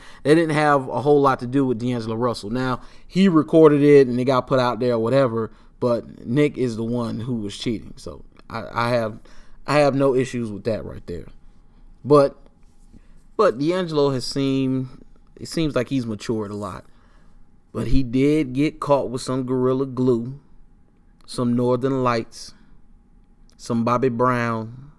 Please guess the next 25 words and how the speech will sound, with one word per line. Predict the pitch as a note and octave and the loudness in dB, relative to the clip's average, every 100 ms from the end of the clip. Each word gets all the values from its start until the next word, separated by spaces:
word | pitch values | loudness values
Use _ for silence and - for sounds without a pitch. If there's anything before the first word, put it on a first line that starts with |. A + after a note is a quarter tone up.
| _ _ _ _ _ _ - _ _ _ _ - | _ _ _ _ _ _ -20 _ _ _ _ -8
Wait | A2+ | -4
a | G#2+ | -4
minute. | G#2 F#2 - _ - - _ - | -6 -12 -18 _ -20 -20 _ -16
Nah, | G#2 G#2+ G2 | -10 -10 -8
not | G#2 A2+ | -8 -4
Bobby | A#2 A2 G#2+ | -4 -4 -6
Brown. | G#2 F#2+ F2+ - | -10 -12 -16 -16
Nah, | G#2+ A2 | -10 -4
he | B2 | -2
didn't | C3 B2 | 0 -2
get | B2+ B2 | -2 0
caught | A#2 | -2
with | A2 | -2
no | G#2 | -8
Bobby | A2+ G#2 | -10 -10
Brown. | G#2 G2+ | -12 -12
I | |
just | A2 G#2+ | -12 -8
thought | A2+ G#2 | -6 -6
about | G2 F2+ | -8 -12
that. | - - A2 | -14 -14 -10
Not | A#2 A2+ | -8 -6
the | |
Bobby | A2 A#2 A2 | -6 -6 -8
Brown. | G2+ G2 F#2 | -10 -12 -16